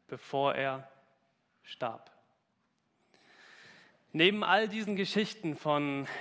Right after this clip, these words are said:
Grünen Donnerstag und Karfreitag und Kar-Samstag, da gibt es auch diese Geschichte von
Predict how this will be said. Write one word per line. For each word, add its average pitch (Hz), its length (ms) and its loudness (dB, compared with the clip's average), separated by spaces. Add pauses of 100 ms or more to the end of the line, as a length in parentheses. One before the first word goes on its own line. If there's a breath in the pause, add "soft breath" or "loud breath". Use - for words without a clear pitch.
Grünen 196 400 0
Donnerstag 151 680 0
und 139 320 -8
Karfreitag 156 1000 0
und 127 320 -6 (600 loud breath)
Kar-Samstag, 139 920 0 (2500)
da 143 80 -6
gibt 156 140 -4
es 175 80 -4
auch 160 100 -4
diese 160 220 -6
Geschichte 165 440 -6
von 139 440 -6